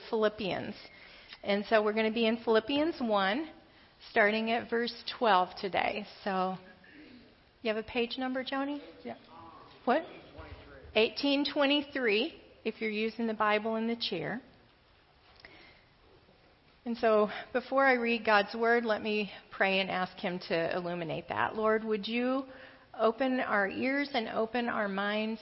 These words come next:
and our hearts to receive your word? Lord, I pray that you would bless the reading of your word,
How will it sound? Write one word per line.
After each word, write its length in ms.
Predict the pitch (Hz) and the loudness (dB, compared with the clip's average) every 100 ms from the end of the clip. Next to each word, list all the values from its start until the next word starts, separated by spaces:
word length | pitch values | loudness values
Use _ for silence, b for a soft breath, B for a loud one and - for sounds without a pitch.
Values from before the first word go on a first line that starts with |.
| - | -12
and 100 | 190 | -10
our 140 | 175 175 | -8 -8
hearts 480 | - 208 220 247 - - | -6 0 2 0 -6 -8
to 80 | 196 | -4
receive 500 | 180 180 - 220 233 | -4 -6 -6 -6 -4
your 160 | 247 | -4
word? 380 | 220 165 165 196 - B B B - | -4 -4 -4 -6 -10 B B B -2
Lord, 160 | 202 190 | 0 0
I 80 | |
pray 260 | 185 214 208 | 0 0 2
that 160 | 208 - | 2 0
you 160 | 208 | -2
would 160 | 202 196 | -2 -2
bless 360 | 190 196 202 - - - - - 196 | 2 4 4 -2 -16 -18 -20 -10 -2
the 380 | 185 180 - - - - _ _ - | 0 0 -4 -8 -14 -20 _ _ -12
reading 500 | 190 240 277 269 226 | -4 -2 0 0 -2
of 140 | 190 | -2
your 160 | 185 170 | -6 -4
word, 380 | 170 175 180 | -2 -2 -4